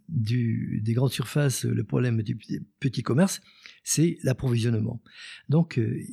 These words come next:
euh, aujourd'hui, on ne voit que des marchés, par exemple, et où, par exemple, le marché de plein vent que l'on a, le marché Cristal à Toulouse, mais qui existe dans toutes les villes, et je pense qu'il y a un mythe autour de ça, de penser que c'est, euh, toute l'année des petits producteurs, euh, qui viennent, euh,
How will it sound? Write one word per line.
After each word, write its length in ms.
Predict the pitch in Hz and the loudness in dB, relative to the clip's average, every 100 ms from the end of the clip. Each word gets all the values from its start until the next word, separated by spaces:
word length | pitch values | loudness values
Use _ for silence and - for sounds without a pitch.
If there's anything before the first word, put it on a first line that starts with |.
| - | -4
euh, 180 | 107 107 | -2 0
aujourd'hui, 760 | 120 123 120 120 147 214 233 - | 0 0 0 2 4 6 4 2
on 140 | 123 | 2
ne 80 | 120 | 2
voit 400 | 113 117 131 147 | 2 2 4 2
que 480 | - 113 113 120 104 | 2 2 4 2 0
des 160 | 101 101 | 0 0
marchés, 340 | 98 92 208 | 2 2 0
par 160 | 208 110 | 2 0
exemple, 440 | 104 156 202 - - - - - - | 2 0 -2 -10 -18 -14 -14 -14 -2
et 260 | 123 139 | 2 4
où, 100 | 120 107 110 - | 2 0 -6 -2
par 140 | 98 | 0
exemple, 300 | 107 123 - | 2 0 2
le 60 | 101 | 2
marché 320 | 98 - 117 | 2 0 -2
de 80 | 107 | -2
plein 220 | 113 113 | 0 0
vent 220 | 117 135 | 2 2
que 100 | - | 0
l'on 180 | 113 110 | -2 0
a, 300 | 113 123 117 | 2 2 0
le 100 | 117 | -2
marché 260 | 123 - | -2 -2
Cristal 360 | 123 117 - 123 | -2 -2 -2 -2
à 40 | |
Toulouse, 400 | 117 175 226 143 113 | 2 4 4 4 4
mais 120 | 113 | 0
qui 200 | - 120 | -2 -2
existe 340 | 104 120 - | 0 -2 0
dans 120 | 123 104 | 0 -2
toutes 200 | - 120 | -4 -4
les 140 | 120 | 2
villes, 320 | 143 220 208 - - - - | 4 4 4 -4 -14 -14 -4
et 80 | 123 | -2
je 100 | 110 | 0
pense 240 | 104 139 | 2 0
qu'il 140 | - 107 | 0 -2
y 120 | 110 | 2
a 160 | 131 123 | 2 2
un 80 | |
mythe 280 | 113 127 131 | 2 2 0
autour 200 | 113 123 | -4 -4
de 120 | 110 | -2
ça, 300 | 107 - 135 | 0 2 2
de 100 | 143 | 2
penser 400 | 107 117 - 120 | 2 -2 0 -2
que 100 | 123 | 0
c'est, 380 | 123 - 120 127 | 0 0 2 2
euh, 180 | 110 104 | 0 -2
toute 220 | - 131 | -4 0
l'année 500 | 120 113 110 143 165 | 0 2 2 2 2
des 240 | 104 98 101 - - - - - | 2 -2 -4 -10 -10 -10 -12 -6
petits 200 | 131 139 | -4 -2
producteurs, 640 | - 127 113 - 127 151 | 0 0 0 -2 0 2
euh, 140 | 127 104 | 2 0
qui 160 | - | -2
viennent, 340 | 101 117 131 131 | 0 2 2 2
euh, 320 | 110 120 | -2 -4